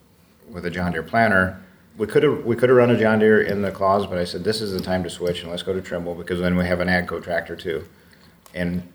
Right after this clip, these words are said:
one thing about it, the Trimble guy that worked for Cytec, the salesman and technician, always came around, and he was just, he was just there for us if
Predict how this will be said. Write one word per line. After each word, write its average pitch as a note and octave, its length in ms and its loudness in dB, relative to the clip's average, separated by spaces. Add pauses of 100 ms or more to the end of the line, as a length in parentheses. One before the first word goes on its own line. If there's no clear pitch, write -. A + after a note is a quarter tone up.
(360)
one G#2+ 160 0
thing C3+ 100 2
about A2+ 260 6
it, - 300 -4
the - 60 -8
Trimble A#2 260 2
guy F#2+ 180 4
that F2+ 200 -2
worked F2+ 180 -4
for - 100 -10
Cytec, F#2 520 -4 (280)
the E2 200 -8 (320)
salesman E2 480 -8 (680)
and F2 180 -8
technician, E2 640 -6 (680)
always D3 180 2
came D#3 180 0
around, G#2+ 400 0 (140)
and F2+ 140 -4
he F#2 80 0
was G2 160 -2
just, G2 300 -6 (200)
he G2+ 120 -12
was G#2 180 -2
just F#2+ 220 -4
there A2+ 500 2 (380)
for G#2+ 260 2
us - 140 -4 (160)
if G2+ 360 -8